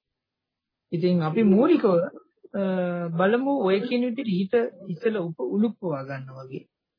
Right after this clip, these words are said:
උලුප්පවාගෙන අපි බලමු හිතානුපස්සනා කොටස්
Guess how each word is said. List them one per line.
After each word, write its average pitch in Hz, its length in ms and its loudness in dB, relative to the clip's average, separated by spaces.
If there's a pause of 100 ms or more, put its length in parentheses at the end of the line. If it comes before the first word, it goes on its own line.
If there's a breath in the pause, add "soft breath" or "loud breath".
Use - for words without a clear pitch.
(180)
උලුප්පවාගෙන 190 680 2 (180)
අපි 202 240 -4
බලමු 202 440 2 (720)
හිතානුපස්සනා 220 800 2
කොටස් 208 360 -4